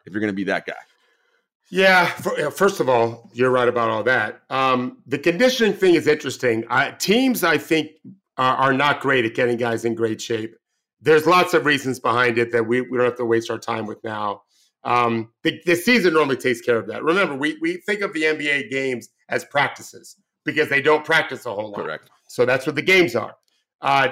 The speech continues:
Speaker 2: and, but this is game one, so they haven't had that luxury, and preseason isn't the same thing for obvious reasons. So I think, and this is something I do with the players that I deal with, uh, you gotta get sh-, in shape on your own. Uh, I've got a couple guys that are not in the rotation for their teams,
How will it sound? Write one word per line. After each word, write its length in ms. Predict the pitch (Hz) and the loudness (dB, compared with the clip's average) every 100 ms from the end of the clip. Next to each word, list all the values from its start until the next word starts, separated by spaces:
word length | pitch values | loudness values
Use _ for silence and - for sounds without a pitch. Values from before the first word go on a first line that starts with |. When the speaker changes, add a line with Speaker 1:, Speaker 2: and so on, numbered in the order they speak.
| - | -2
Speaker 2:
and, 140 | 143 | -2
but 140 | 123 165 | 0 0
this 180 | 185 175 | -2 -2
is 120 | 139 | 0
game 220 | 151 143 | 2 4
one, 260 | 175 131 113 | 2 0 -2
so 80 | 127 | 0
they 140 | 123 | 2
haven't 180 | 120 117 | 2 0
had 200 | 196 185 | 0 2
that 160 | 147 | 0
luxury, 420 | 123 117 120 123 127 | 0 -2 -2 -2 -2
and 180 | 117 | -4
preseason 460 | 156 156 170 165 135 | -4 -4 -4 -4 -4
isn't 260 | 131 117 107 | -4 -6 -12
the 60 | |
same 280 | - 123 113 | -2 -2 0
thing 220 | 123 110 | -4 -4
for 160 | - 117 | -4 -4
obvious 260 | 107 104 | -4 -8
reasons. 400 | 147 123 98 - _ _ _ _ _ - | -8 -10 -10 -18 _ _ _ _ _ -8
So 260 | - 127 | 0 2
I 240 | 127 156 196 | 2 2 2
think, 360 | 196 165 160 | 2 2 2
and 100 | 139 | -2
this 140 | 135 131 | -6 -8
is 80 | 117 | -6
something 320 | 143 123 120 | -2 0 0
I 140 | 123 | -2
do 180 | 117 123 | 0 -2
with 200 | 113 117 | -2 -6
the 60 | - | -12
players 340 | - 123 113 | -4 -2 -2
that 80 | 107 | -4
I 100 | 113 | -6
deal 260 | 101 113 107 | -4 -6 -4
with, 240 | 110 104 - | -6 -8 -14
uh, 60 | 113 | -12
you 160 | 110 | -6
gotta 200 | 123 127 | -4 -2
get 160 | 123 120 | -4 -6
sh-, 140 | - - _ _ _ _ | -12 -20 _ _ _ _
in 120 | 127 117 | -10 -8
shape 260 | - 117 | -6 -6
on 120 | 113 107 | -8 -8
your 140 | 98 | -10
own. 120 | 98 - _ _ _ | -14 -18 _ _ _
Uh, 240 | 123 120 127 | -4 -2 0
I've 160 | 120 123 | 0 2
got 140 | 135 | 0
a 40 | 120 | 2
couple 220 | 139 139 | -2 0
guys 260 | 135 131 117 | 0 0 0
that 80 | |
are 60 | 113 | 0
not 160 | 120 127 | 0 -2
in 60 | |
the 80 | 120 | -2
rotation 480 | 120 120 117 117 110 | -4 -4 -6 -8 -12
for 100 | 127 | -8
their 100 | 113 | -8
teams, 460 | 107 110 113 135 | -8 -8 -8 -10